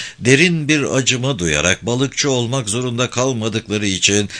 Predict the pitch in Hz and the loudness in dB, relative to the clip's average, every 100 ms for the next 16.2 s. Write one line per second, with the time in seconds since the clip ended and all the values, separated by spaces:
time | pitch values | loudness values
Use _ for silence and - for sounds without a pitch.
0 | - 85 110 85 104 104 98 110 - 101 | -6 0 0 0 0 -2 -2 -4 -4 -2
1 | 98 87 95 98 - 101 90 82 82 82 | -2 0 0 2 0 -2 -2 0 0 0
2 | 80 80 73 76 76 - _ _ _ _ | 0 0 0 0 -2 -6 _ _ _ _
3 | - - - - - 151 175 185 180 165 | -20 -20 -16 -12 4 4 6 2 4 2
4 | 165 165 - 139 110 98 90 - 78 71 | 2 2 2 2 2 0 0 0 0 -2
5 | - - - - 147 135 - 101 85 78 | -6 -20 -6 -2 2 2 2 2 0 0
6 | 87 85 117 110 101 101 - 95 82 85 | 0 0 0 0 -2 0 0 0 0 2
7 | 87 87 143 165 143 139 147 131 170 - | 0 0 2 2 2 2 2 2 4 4
8 | 135 131 120 120 113 98 101 - 98 92 | 2 0 0 0 0 0 0 0 -2 0
9 | 76 82 80 73 78 76 - _ _ _ | 0 2 0 0 -2 -2 -10 _ _ _
10 | - - - 131 170 185 135 156 160 180 | -20 -20 0 6 6 6 2 2 2 0
11 | 139 151 156 147 143 156 143 170 127 95 | 0 2 2 4 4 4 4 4 4 0
12 | 90 104 87 98 87 101 101 98 98 113 | 2 0 2 0 0 0 2 0 2 2
13 | 156 151 143 139 139 135 131 139 127 127 | 0 0 0 2 0 0 -2 0 -2 -2
14 | 131 131 127 123 147 131 123 117 104 120 | -2 -2 -2 0 0 0 0 0 0 0
15 | 131 117 110 95 87 95 87 82 87 71 | 0 2 0 0 0 0 0 0 0 0
16 | 82 80 | -2 -2